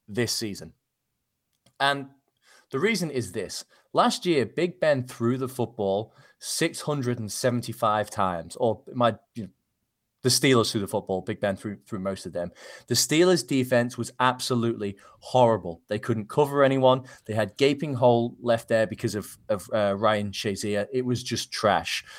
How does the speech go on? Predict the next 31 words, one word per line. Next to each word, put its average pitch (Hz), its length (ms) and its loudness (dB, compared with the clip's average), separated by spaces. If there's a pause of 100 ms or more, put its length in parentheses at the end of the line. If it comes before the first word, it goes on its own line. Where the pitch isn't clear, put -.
(140)
So 135 440 6
the 127 160 0 (280)
offense 151 380 2
had 127 160 -2
to 123 80 -6
throw 123 320 0
the 113 80 0
ball 110 240 0
a 98 40 -6
ton 101 360 -8
to 98 100 -16
keep - 320 -12
up. 90 160 -10 (500)
That's 170 220 0
why 127 400 4 (340)
<clears throat> 151 340 -2
A 143 140 4
B 135 160 0
had 123 160 4
a 117 60 2
hundred 120 240 -2
and 113 100 -6
sixty-eight 127 480 -2
targets 110 460 0
and 107 120 -6
Juju 107 300 -2
had 101 160 0
a 98 60 0
hundred 101 240 -8
and 98 100 -6
sixty-six. - 800 -6